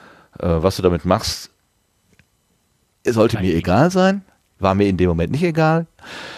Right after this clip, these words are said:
Speaker 1: Ich habe da prognostiziert und zu seinen Ungunsten. Das war vielleicht,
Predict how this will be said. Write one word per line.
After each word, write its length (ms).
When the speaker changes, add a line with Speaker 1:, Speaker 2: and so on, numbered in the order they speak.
Speaker 1:
Ich 160
habe 120
da 300
prognostiziert 1000
und 240
zu 140
seinen 260
Ungunsten. 800
Das 220
war 80
vielleicht, 560